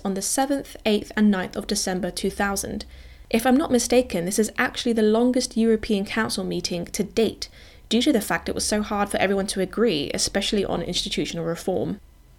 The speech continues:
The main topics for discussion were the Charter of Fundamental Rights, enlargement,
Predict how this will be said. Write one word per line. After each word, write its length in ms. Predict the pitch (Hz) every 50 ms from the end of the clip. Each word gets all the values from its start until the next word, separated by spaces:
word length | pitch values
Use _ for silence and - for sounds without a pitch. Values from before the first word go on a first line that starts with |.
| - -
The 80 | - 233
main 180 | 247 277 311
topics 320 | 302 - 254 240 208 202 -
for 120 | - 202
discussion 720 | 196 190 185 - - 202 196 196 - - 190 175 175 175 -
were 300 | - 185 175 170 170 170
the 80 | - 190
Charter 400 | - - - 214 220 220 - -
of 180 | - - 202 -
Fundamental 480 | - 208 196 202 190 220 185 - 180
Rights, 540 | - 175 170 196 277 - - - - - - - -
enlargement, 680 | 196 185 185 185 170 170 180 - - 220 247 285 - -